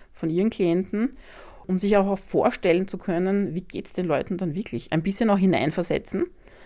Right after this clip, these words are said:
weil was für uns normal ist, ist für manche nicht normal und wie die einfach in ihrer Welt leben. Also das war für mich sehr interessant.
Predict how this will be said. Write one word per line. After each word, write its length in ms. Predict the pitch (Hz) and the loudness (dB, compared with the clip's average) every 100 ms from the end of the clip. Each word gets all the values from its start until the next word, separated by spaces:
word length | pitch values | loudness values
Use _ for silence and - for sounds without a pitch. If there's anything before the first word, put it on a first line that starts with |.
| - - | -20 -2
weil 480 | 165 175 180 170 208 - | 2 4 4 0 -6 -8
was 160 | 185 | -4
für 140 | - 165 | 0 2
uns 180 | 196 | 2
normal 340 | 196 175 117 156 | 2 2 4 2
ist, 160 | 196 | 0
ist 160 | - - | -2 -4
für 120 | 165 | -4
manche 300 | 151 170 185 | -2 -2 2
nicht 220 | 214 - | 2 2
normal 420 | - 147 135 160 254 - - - - - | 0 0 2 2 0 -8 -20 -20 -12 -4
und 160 | 165 | -2
wie 160 | 175 214 | -2 -2
die 240 | 202 196 | 0 -2
einfach 340 | - 147 175 180 | 0 -2 -2 -2
in 140 | 175 | -2
ihrer 300 | 185 269 170 | 0 0 0
Welt 260 | 107 127 - | -2 -4 -6
leben. 300 | 104 - - - - | -6 -6 -12 -18 -12
Also 180 | 110 160 | -4 -2
das 160 | 165 170 | 0 2
war 140 | 156 | 2
für 100 | 170 | 2
mich 220 | 175 190 | 0 0
sehr 260 | - 143 151 | 0 0 0
interessant. 640 | 175 196 196 151 302 | -2 -4 -4 -4 -4